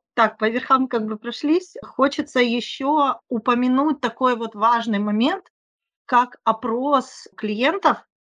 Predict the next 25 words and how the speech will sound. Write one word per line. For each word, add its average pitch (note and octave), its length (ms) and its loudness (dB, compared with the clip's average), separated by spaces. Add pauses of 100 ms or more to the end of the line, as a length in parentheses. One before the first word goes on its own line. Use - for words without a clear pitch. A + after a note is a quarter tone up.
(220)
вообще G#3 340 0
система G3 500 -4
опросов, A#3 520 0 (480)
вот, G3 240 0
которая G3 320 -4
также F#3 360 0
вот F3+ 240 -6
про-, G3+ 260 -2
подразумевает A3+ 1160 0
C - 280 -6
R G#3 140 -2
M, D#4+ 260 0 (840)
и C4+ 460 0
вообще A3+ 460 -2
проговорить, B3 680 0
для G#3+ 240 2
чего B3+ 340 -2
это A#3 300 0
нужно D4 520 0
и A3 60 -4
как B3 240 -4
это A#3+ 180 -2
работает. G#3 560 0
Потому A#3 320 -2
что C4+ 320 2